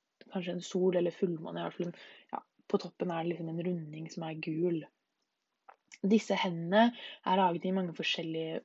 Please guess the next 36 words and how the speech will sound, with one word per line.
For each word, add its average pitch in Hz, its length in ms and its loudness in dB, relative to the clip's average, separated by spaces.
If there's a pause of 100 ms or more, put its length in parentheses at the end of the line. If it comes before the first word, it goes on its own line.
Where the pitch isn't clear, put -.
farger, 208 720 6 (220)
eh, 170 340 0 (380)
og 175 80 -4
har 190 200 2
mye 185 160 2
forskjellige 165 380 -2
symboler 165 540 -2
på 160 240 -6
seg. 262 260 6 (560)
Eh, 165 260 4 (120)
og 175 100 0
som 175 140 -2
man 180 160 -2
vet, 190 260 2
så 175 160 -4
er 160 120 -4
jo 156 100 -8
ikke 165 220 -8
islam, 165 460 -6 (500)
eh, 170 420 -4
så 175 240 -6
kjent 165 240 -6
for 175 160 -8
å - 60 -8
ha 165 180 -2
mange 165 380 -8 (500)
symboler, 180 540 4
fordi 185 180 4
at 170 160 -4
muslimene 165 400 -6
mener 160 320 -10
at - 160 -16
det 170 80 -8
er 165 380 -10
feil. 247 260 2 (480)
Ehm, 170 520 -10